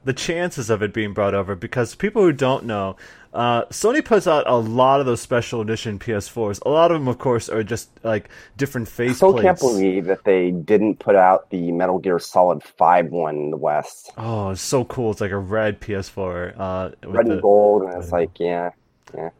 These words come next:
Speaker 1: I saw that.
Speaker 2: Very classic looking system.
Speaker 1: Yeah, I saw that. Uh, I, I, not that long after they announced that, I visited the Konami offices in Los Angeles, and I got to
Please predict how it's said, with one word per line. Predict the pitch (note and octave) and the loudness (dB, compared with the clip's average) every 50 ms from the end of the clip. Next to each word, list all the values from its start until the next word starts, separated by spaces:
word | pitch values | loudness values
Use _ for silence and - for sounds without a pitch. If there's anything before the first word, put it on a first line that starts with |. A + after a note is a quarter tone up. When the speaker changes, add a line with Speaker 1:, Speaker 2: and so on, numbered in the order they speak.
| _ _ - | _ _ -10
Speaker 1:
I | G2+ | -10
saw | G2 - - A2+ A2+ | -8 -4 -4 -2 0
that. | A2 A2 | 4 6
Speaker 2:
Very | C3 C#3 B2+ B2 | 6 6 6 6
classic | - - - G#2 F#2+ F#2+ - - _ _ | 2 0 2 2 2 2 2 -6 _ _
looking | E2+ E2+ - E2 E2+ | -12 -8 -6 -8 -8
system. | - - E2 D#2+ - - E2+ E2+ E2 - _ _ _ _ | -6 -6 -8 -8 -6 -8 -10 -10 -10 -12 _ _ _ _
Speaker 1:
Yeah, | - B2 B2 A#2 | -6 -2 0 0
I | A2 | 0
saw | A2 - - C#3 C#3 C#3+ | -2 0 0 2 2 4
that. | C3 B2 A#2 A2 - - - | 4 4 4 2 0 -4 -4
Uh, | A2+ A2 G#2 A2 A#2 A#2 A2+ - | -2 0 2 2 2 2 2 2
I, | - A#2 A#2 | 0 0 -2
I, | A2+ G#2+ G#2 - _ _ _ _ _ | -2 -4 -8 -12 _ _ _ _ _
not | - A#2+ A#2+ C3 C3+ C#3 | -10 -4 -2 -2 -2 0
that | - C3 B2+ - | 0 0 0 0
long | A2 A#2+ A#2+ B2 A#2 A2+ | 0 0 0 0 0 0
after | A2 A2+ A#2 - - A2+ G#2 G#2 G2+ | 0 0 -2 -2 -2 -2 -2 -2 -2
they | F#2+ F2+ G#2 G2+ G2+ | -2 -2 -2 -2 0
announced | G2 G#2 G#2 G#2+ G2+ - | 0 -2 -2 -2 -4 -4
that, | - A2+ G2+ | -4 -2 -2
I | - G#2 G#2 | 0 -2 -2
visited | G#2 F#2 G#2+ G#2+ F2+ G#2+ G#2 G#2 | -2 -2 -4 -6 -6 -6 -8 -8
the | F2 G#2 | -8 -8
Konami | - - A2 G#2 G#2 G#2+ G#2+ A2 G#2 G2 | -10 -8 -6 -4 -4 -4 -4 -4 -2 -2
offices | G2 G2 - G#2+ - - G#2+ F#2+ | -2 -4 -6 -8 -10 -10 -10 -8
in | G2+ G2 | -6 -6
Los | G2 F#2+ F#2+ F#2+ | -6 -6 -6 -6
Angeles, | A2 G#2 G#2 G#2+ G2 G2+ G2 G2 F#2+ - | -8 -8 -8 -8 -8 -8 -8 -8 -10 -10
and | - - G2+ G2 | -12 -12 -8 -6
I | G2+ G2 G2 | -6 -6 -4
got | - G#2+ G2+ F#2+ - | -4 -4 -4 -4 -6
to | - - - G#2 G2 | -8 -10 -8 -8 -8